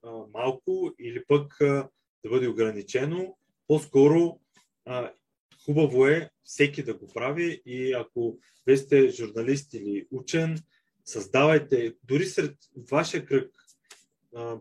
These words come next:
приятели в социалните мрежи някакъв вид, а, съдържание. Дали ще е стори,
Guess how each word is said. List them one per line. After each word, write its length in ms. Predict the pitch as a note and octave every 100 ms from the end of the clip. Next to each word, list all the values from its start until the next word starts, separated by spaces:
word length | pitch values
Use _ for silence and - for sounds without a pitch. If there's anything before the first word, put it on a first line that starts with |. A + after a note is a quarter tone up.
| -
приятели 640 | B2 C3+ C#3 D3 B2 G#2+ G#2
в 200 | G#2+ - -
социалните 400 | - C3 C#3+ C#3
мрежи 460 | A#2 C#3+ D3 C3+ - _ _ _ _
някакъв 500 | C#3 F#3 - - - _ _ _ - A#2+
вид, 220 | E3+ - _ -
а, 360 | B2+ A#2 G#2+ G2+ - _ _ _ _
съдържание. 680 | - B2 A#2 A2 C3 A2+ G2 - _ _ - _ _ _ _ _ _ _ _ - -
Дали 400 | A#2+ C3 C#3+ C#3
ще 320 | - A#2+ G#2+
е 60 | G2+
стори, 540 | - D#3+ D3+ C#3+ C3